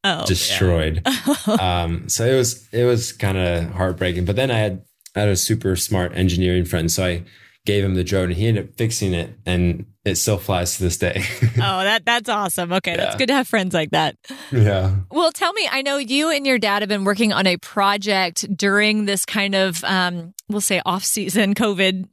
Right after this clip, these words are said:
Speaker 2: Yeah.
Speaker 1: off-season. Um, and it's something special that you're working on that's coming up soon. Tell us a little bit about that.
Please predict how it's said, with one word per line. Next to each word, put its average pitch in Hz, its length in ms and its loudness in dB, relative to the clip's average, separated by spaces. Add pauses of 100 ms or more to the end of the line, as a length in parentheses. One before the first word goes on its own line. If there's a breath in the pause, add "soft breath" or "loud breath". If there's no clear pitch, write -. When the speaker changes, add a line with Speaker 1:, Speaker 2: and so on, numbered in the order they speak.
Speaker 2:
Yeah. 90 160 4
Speaker 1:
off-season. 185 580 2 (340 loud breath)
Um, 220 300 2
and 233 140 0
it's 254 120 -2
something 359 240 0
special 339 300 -2
that 233 80 2
you're 202 80 0
working 208 240 0
on 190 80 2
that's 185 180 -4
coming 226 240 2
up 185 140 -2
soon. 185 260 0
Tell 233 180 0
us 247 140 -2
a 240 60 0
little 190 220 2
bit 165 100 2
about - 260 -2
that. - 200 -6